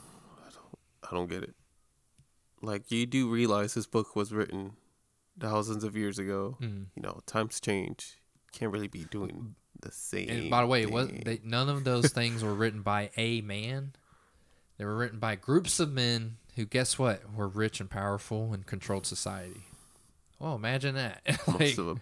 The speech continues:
Speaker 2: yeah.
Speaker 1: Well, some of 'em, yeah.
Speaker 2: Imagine that. What was the real purpose? Not to say there's not good teachings in some of it,
Speaker 1: Mm-hmm.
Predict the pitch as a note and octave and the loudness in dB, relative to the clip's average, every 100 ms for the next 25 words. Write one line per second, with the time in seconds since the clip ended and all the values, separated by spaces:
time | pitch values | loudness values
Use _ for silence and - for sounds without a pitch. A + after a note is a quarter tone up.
0 | - D3+ C3 G2+ G2 - - - - - | -2 4 4 2 -4 -14 -20 -20 -8 -2
1 | G#2+ - A2 G2 G#2 G#2+ D#3+ F3+ F3 E3 | -2 2 2 4 0 2 4 4 2 0
2 | C3 G2 G2 B2+ D#3+ D3+ C#3 C3+ B2 B2 | 0 -2 -2 -2 0 0 0 2 2 2
3 | B2+ A#2+ - G#2+ - F2 - - - - | 2 2 0 0 0 -6 -6 -6 -6 -14
4 | - - - - - - _ _ _ _ | -20 -20 -20 -20 -20 -20 _ _ _ _
5 | _ - D3+ D3+ - D3 C3 A#2 C3 G#2+ | _ 0 0 4 8 8 6 4 2 2
6 | A#2 A#2+ - A2 A2+ C3+ C3 C3 C3+ C3 | 4 4 2 -2 0 0 0 0 0 2
7 | D3 C#3+ D3 D#3+ - - A2+ A#2 | 2 2 2 0 -2 -6 -12 -10